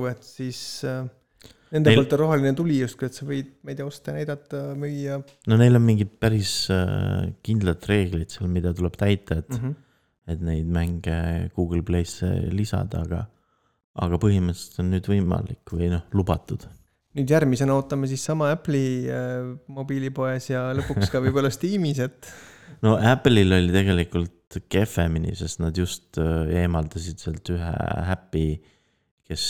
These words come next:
Speaker 2: äh, tegi, äh, neid, äh, tippe nagu võimaldas.
Speaker 1: Äh, krüptos, jah?
Speaker 2: Jah.
Speaker 1: Mhm, okei.
Speaker 2: Aga me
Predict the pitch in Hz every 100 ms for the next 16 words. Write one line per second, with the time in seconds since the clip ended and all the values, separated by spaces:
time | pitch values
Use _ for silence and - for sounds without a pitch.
0 | - 78 80 80 80 82 80 - 82 -
1 | - 82 82 80 80 82 85 _ _ _
2 | _ _ _ _ _ _ _ _ _ 87
3 | 82 80 82 78 - - 82 80 82 -
4 | _ _ _ _ _ _ _ - _ _
5 | _ _ _ _ _ _ _ _ 113 110
6 | - - 80 78 - 78 78 78 80 78
7 | 85 90 85 82 80 78 78 76 135 135
8 | 139 131 127 127 123 92 82 82 - 123
9 | 117 123 139 _ 160 135 123 120 _ _
10 | _ _ _ _ _ _ _ _ 101 120
11 | - 78 - - - _ _ _ 98 98